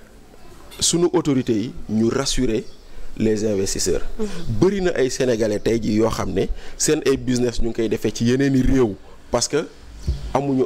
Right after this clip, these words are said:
Speaker 1: assurance ni lu ñu bëgg ñu koy am. Beneen ci assurance yi, je ne dis pas qu'il ne faut pas payer des impôts,
Speaker 2: Mhm.
Speaker 1: mais quand même, il ne peut pas faire une trop forte pression fiscale.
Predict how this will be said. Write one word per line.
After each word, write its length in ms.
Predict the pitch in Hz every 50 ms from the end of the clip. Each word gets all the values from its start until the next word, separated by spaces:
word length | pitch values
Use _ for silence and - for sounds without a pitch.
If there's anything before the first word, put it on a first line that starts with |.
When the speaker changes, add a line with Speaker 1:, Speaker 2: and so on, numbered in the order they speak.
| -
Speaker 1:
assurance 640 | - 123 - - 127 117 110 113 143 - - - - - - - - - - - - - - - -
ni 280 | 120 120 131 151 180 - -
lu 140 | - 107 117
ñu 80 | 120 123
bëgg 220 | 110 113 107 107
ñu 140 | 104 104 101
koy 100 | - 87
am. 60 | 82 - - - - - - - -
Beneen 420 | 117 107 131 185 208 214 214 208
ci 100 | - - -
assurance 500 | - 160 - - 151 139 131 127 113 -
yi, 160 | 127 139 - - - - - - - - - - - - - -
je 160 | - - 143
ne 120 | 147 165 170
dis 220 | 147 139 156 156
pas 380 | - - 165 151 135 113 98 - - -
qu'il 200 | - - 135 131
ne 80 | 131 131
faut 160 | 123 - 120
pas 160 | - 113 101
payer 340 | - - - 107 101 101 98
des 240 | 92 101 98 - -
impôts, 280 | 113 110 - 311 403 466 - - - -
Speaker 2:
Mhm. 760 | 233 214 202 185 180 180 175 170 - - - 110 110 113 120
Speaker 1:
mais 260 | 143 190 254 381 - - - - - -
quand 140 | - 151 131
même, 160 | 156 196 349 480 - - - - - - - - - - -
il 220 | 160 165 160 156
ne 80 | 147 143
peut 200 | 131 - 143 135
pas 360 | - - 170 175 185 - - - - - - - - - -
faire 400 | - - - 165 160 160 170 175 170
une 160 | - 156 139 127
trop 300 | - - - 170 165 151
forte 360 | - - - 175 175 - - 139
pression 420 | - - 135 131 - - 131 127
fiscale. 440 | 123 - 131 - - 131 110 90 -